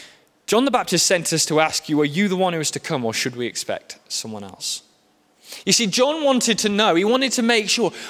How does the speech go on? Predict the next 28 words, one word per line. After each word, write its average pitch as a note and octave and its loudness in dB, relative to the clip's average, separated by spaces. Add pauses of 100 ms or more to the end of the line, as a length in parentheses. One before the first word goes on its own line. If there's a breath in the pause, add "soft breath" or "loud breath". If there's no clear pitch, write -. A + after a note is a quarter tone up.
"Are, A#3 0 (140)
are G#3 4
you C#4 2
the D4+ 0
one, A#3 2
uh, E3+ -4 (160)
that, F#3 -2
that F#3 0
I've F#3 0
given A#3+ 0
my G#3+ 0
life G#3 2
for? D#3 0
Are - 2
you C4 2
the C4+ 0
right A3 0
one? E3+ 0 (160 loud breath)
Are F#3+ 2
you C4 2
the C#4 -2
Messiah G#3 2
that F3+ 2
we've F3+ -2
been F3 -2
waiting F3+ 0
for, B2+ 0
or, B2+ 0